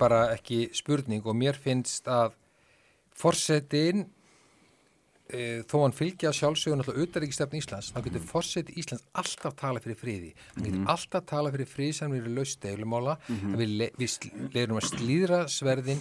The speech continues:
Speaker 1: vinnum saman á okkur markmiðin og, og, og stuðlum að friði.
Speaker 2: Mhm.
Speaker 1: Forseti getur kallað eftir,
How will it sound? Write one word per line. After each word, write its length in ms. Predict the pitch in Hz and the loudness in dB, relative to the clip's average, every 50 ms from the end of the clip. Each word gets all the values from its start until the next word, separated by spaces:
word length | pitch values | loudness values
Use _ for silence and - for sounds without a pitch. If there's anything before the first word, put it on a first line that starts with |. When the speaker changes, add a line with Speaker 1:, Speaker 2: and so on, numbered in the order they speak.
| - - - - _ - | -4 -10 -20 -20 _ 0
Speaker 1:
vinnum 300 | - 127 120 117 104 98 | 2 4 4 4 2 2
saman 600 | - - - - - 135 139 151 170 180 170 165 156 | 0 0 -2 2 2 4 6 6 6 4 4 4 4
á 80 | 147 139 | 2 2
okkur 220 | 139 - 117 113 | 2 0 -2 0
markmiðin 640 | 113 131 139 - - 147 147 143 143 143 147 - - - | 0 0 -2 -4 -4 -2 -2 0 0 -2 -2 -4 -4 -4
og, 200 | 131 127 - - | -4 -4 -2 -4
og, 160 | 135 120 - | -8 -8 -8
og 60 | - - | -10 -10
stuðlum 420 | - - - 139 131 127 117 110 107 | -10 -4 2 4 4 4 4 2 0
að 40 | - | -2
friði. 380 | - - 110 98 85 82 80 - - - - | -4 -6 -6 -6 -6 -8 -12 -16 -16 -12 -10
Speaker 2:
Mhm. 120 | 107 92 - 90 | -10 -8 -4 2
Speaker 1:
Forseti 400 | 82 160 165 - - 190 170 160 | 2 2 2 2 0 -2 -2 -2
getur 220 | - 147 131 127 - | -4 -4 -4 -4 -6
kallað 540 | - - - 160 160 - - - 165 139 127 | -6 -6 -6 -6 -6 -6 -6 -4 -2 -2 -2
eftir, 320 | 135 135 - - 147 156 | -4 -6 -6 -6 -6 -6